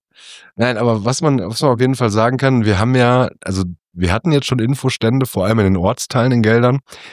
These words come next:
Jetzt am Samstag am Marktplatz ist der erste Infostand, wo wir den, das volle Programm abfahren. Wir haben ja sehr, sehr, sehr viel Geld in die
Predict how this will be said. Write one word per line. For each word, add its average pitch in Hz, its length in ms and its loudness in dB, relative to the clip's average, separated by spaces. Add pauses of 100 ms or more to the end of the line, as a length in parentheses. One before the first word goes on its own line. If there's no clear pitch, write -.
(120)
Jetzt 113 320 -4
am 98 300 0 (680)
Samstag 135 520 0
am 95 180 0
Marktplatz 123 640 -2 (580)
ist - 300 -4
der 95 140 0
erste 110 320 -2
Infostand, 120 840 0 (120)
wo 95 240 0
wir 98 140 2 (180)
den, 85 400 -2
das - 200 -4
volle 135 300 0
Programm 110 460 -2
abfahren. 80 480 -6
Wir 80 120 -2
haben 113 140 2
ja 110 180 4
sehr, 117 280 2
sehr, 135 140 2
sehr 120 140 2
viel 107 180 -2
Geld 107 340 0
in 107 240 2
die 98 220 2